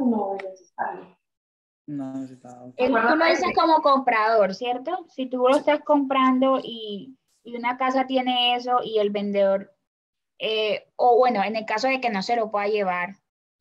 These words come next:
Speaker 3: yo me imagino que habrán, no sé, sin, sin saber mucho de eso, eh, habrán unas que no se puedan quitar. No sé si alguien conoce más del tema.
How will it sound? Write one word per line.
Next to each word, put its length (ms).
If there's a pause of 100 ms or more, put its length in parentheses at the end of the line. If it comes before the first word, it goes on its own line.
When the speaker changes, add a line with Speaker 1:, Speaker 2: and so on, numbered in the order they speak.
(160)
Speaker 3:
yo 180
me 80
imagino 400
que 140
habrán, 580 (920)
no 220
sé, 340
sin, 280
sin 180
saber 240
mucho 300
de 160
eso, 220 (600)
eh, 220
habrán 600
unas 280
que 120
no 160
se 120
puedan 320
quitar. 460 (920)
No 140
sé 160
si 140
alguien 640
conoce 420
más 180
del 200
tema. 380